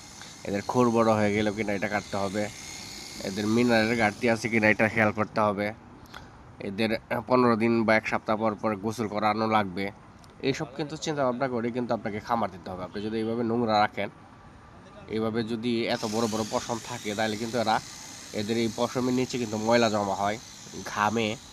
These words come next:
তারপর বিভিন্ন ধরনের পরজীবী আক্রমণ, আক্রমণ করে, উকুন থাকতে পারে। তো এগুলা কিন্তু ওরা সারা শরীরে কামড়াবে, ও স্বস্তি রাখবে না, ও ঘুমাতে পারবে না। তো আপনারা যদি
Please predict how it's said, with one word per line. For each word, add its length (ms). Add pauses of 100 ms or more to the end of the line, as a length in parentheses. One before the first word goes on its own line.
(480)
তারপর 240
বিভিন্ন 340
ধরনের 260
পরজীবী 400
আক্রমণ, 480 (360)
আক্রমণ 400
করে, 300 (280)
উকুন 280
থাকতে 300
পারে। 300 (640)
তো 60
এগুলা 300
কিন্তু 280
ওরা 200
সারা 260
শরীরে 440
কামড়াবে, 400 (580)
ও 80
স্বস্তি 420
রাখবে 280
না, 140 (460)
ও 80
ঘুমাতে 420
পারবে 300
না। 100 (460)
তো 60
আপনারা 280
যদি 360